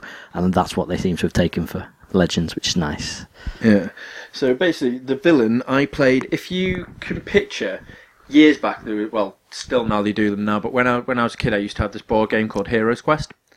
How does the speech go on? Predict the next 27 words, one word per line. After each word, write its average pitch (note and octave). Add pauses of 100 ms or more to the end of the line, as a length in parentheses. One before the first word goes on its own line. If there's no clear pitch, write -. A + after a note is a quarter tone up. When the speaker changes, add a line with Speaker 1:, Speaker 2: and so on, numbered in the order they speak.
(240)
Speaker 1:
Yes. A2+
Speaker 2:
Um, G#2+
where A#2
you A2+
play, A2
like, G#2+
the G#2+
dungeon B2
master. F#2 (320)
Speaker 1:
Mm. A2
Speaker 2:
Um, G2+ (480)
and A2+
you A2
set A2+
up -
traps -
and A2
you G#2
get G2+
everything G#2
ready G#2
for -
when G2+
the G2+
heroes G2+
come A2
along. G#2+